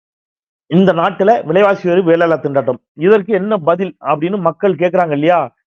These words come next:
இதற்கு இதுவரைக்கும் பாஜக காரங்கிட்ட இருந்து எந்த பதிலும் இல்ல. இதைத்தான் நேற்று சுட்டிக்காட்டி நம்முடைய முதலமைச்சரும் ராகுல் காந்தியும் பேசுறாங்க. நம்ம முதலமைச்சர் பேசும்போது சொல்றாரு, பாஜக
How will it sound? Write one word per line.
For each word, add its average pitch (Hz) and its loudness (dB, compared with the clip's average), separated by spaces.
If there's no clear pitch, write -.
இதற்கு 165 2
இதுவரைக்கும் 175 0
பாஜக 170 0
காரங்கிட்ட 156 -4
இருந்து 165 -6
எந்த 143 -2
பதிலும் 147 -6
இல்ல. 95 -14
இதைத்தான் 165 2
நேற்று 165 -2
சுட்டிக்காட்டி 165 -2
நம்முடைய 147 -4
முதலமைச்சரும் 156 -2
ராகுல் 170 0
காந்தியும் 143 -6
பேசுறாங்க. 127 -6
நம்ம 143 2
முதலமைச்சர் 170 0
பேசும்போது 165 0
சொல்றாரு, 143 0
பாஜக 190 0